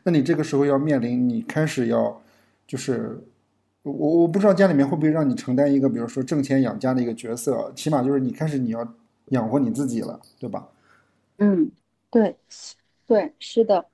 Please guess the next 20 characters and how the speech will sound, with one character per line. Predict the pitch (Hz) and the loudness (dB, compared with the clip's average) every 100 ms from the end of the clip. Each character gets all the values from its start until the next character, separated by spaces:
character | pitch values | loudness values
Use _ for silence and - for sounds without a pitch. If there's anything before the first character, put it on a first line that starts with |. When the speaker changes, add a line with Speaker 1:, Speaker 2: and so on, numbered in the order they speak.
| _ - | _ -8
Speaker 2:
嗯， | 202 202 202 196 202 - _ _ | -4 -2 -4 -6 -8 -12 _ _
家 | - 285 285 | -2 0 2
里 | 262 180 | -2 -6
其 | 156 - - 240 | -12 -14 -4 -2
实 | 302 185 180 | -2 -4 -10
是， | 190 - - - | -16 -20 -18 -8
当 | 202 | -4
然 | 214 190 | -4 -6
是 | 190 196 | -8 -14
希 | - 202 | -14 -8
望 | 202 196 | -6 -6
我 | 175 | -8
马 | 190 170 | -8 -12
上 | - 185 | -14 -14
可 | 185 | -10
以 | 180 151 | -10 -10
挣 | 202 180 | -10 -12
钱 | - 156 170 | -8 -6 -6
养 | 151 | -10
家。 | - 165 160 170 | -10 -10 -10 -12